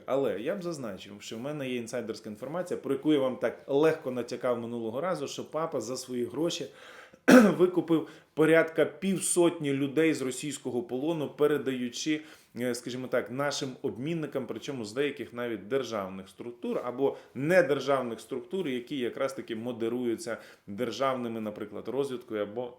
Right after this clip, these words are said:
іншими установами. Більше того, Буданов був у Папи Римського, як він заявив в інтерв'ю Мирославі Гонгадзе, е, порядка півроку тому.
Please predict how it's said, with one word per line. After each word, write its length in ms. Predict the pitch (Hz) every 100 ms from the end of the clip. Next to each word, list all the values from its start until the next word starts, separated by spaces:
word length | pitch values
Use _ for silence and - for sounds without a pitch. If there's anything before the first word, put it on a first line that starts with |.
| -
іншими 400 | 117 110 107 104
установами. 640 | 104 120 113 92 87 - _ - - -
Більше 320 | 113 139 -
того, 280 | 117 170 131
Буданов 540 | 104 123 131 120 107 101
був 240 | 110 104
у 60 | 95
Папи 320 | 107 101 104
Римського, 360 | 151 190 -
як 140 | 113 113
він 120 | 117
заявив 400 | 101 107 107 104
в 60 | 107
інтерв'ю 380 | 104 107 107
Мирославі 560 | 104 101 101 113 104 101
Гонгадзе, 460 | 101 110 147 156 139 - _ _ _ _ _ _ _ -
е, 120 | 120
порядка 400 | 120 123 117 120
півроку 540 | - 139 123 135 - 117
тому. 440 | 151 180 170